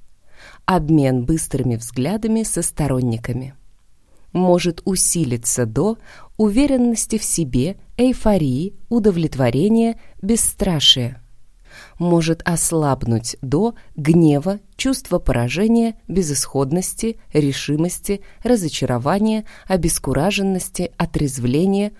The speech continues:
выхолощенности, фрустрации, оптимизма, беспомощности,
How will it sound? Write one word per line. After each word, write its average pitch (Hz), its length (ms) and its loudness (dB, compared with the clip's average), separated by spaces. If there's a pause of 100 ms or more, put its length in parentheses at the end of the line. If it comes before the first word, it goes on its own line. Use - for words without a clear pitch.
(140)
выхолощенности, 170 1300 -2
фрустрации, 165 1040 -2 (220)
оптимизма, 190 880 0 (260)
беспомощности, 139 1120 -2